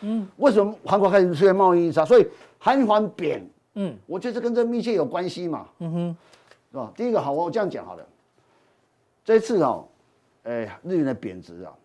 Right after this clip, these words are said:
Speaker 2: 其实我认为对它的汽车产业，因为现在密-，日本现在出口最厉害还是汽-，
Speaker 1: 汽车。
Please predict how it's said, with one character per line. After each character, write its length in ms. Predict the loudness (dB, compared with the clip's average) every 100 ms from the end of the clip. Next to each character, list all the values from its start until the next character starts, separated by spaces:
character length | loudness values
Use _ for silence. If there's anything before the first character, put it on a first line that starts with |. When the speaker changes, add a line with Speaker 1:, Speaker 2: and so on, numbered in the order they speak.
| _
Speaker 2:
其 120 | -10
实 120 | -8
我 160 | -6 -4
认 180 | -4
为 180 | -6 -10
对 200 | -10 -6
它 120 | -2 -2
的 60 |
汽 200 | -4 -6
车 100 | -6
产 180 | -6 -8
业， 120 | -14 -16
因 80 | -8
为 60 | -4
现 160 | -2
在 60 | -2
密-， 120 | -4 -8 -8
日 140 | -4
本 120 | -4
现 160 | 0 -2
在 80 | -2 _ _ _
出 180 | -4
口 160 | 0 0 -2 _ _
最 160 | -2 0
厉 160 | 2
害 140 | 2 2
还 100 | -2
是 100 | -6
汽-， 240 | -12 -20
Speaker 1:
汽 180 | -12 -10
车。 260 | -4 -4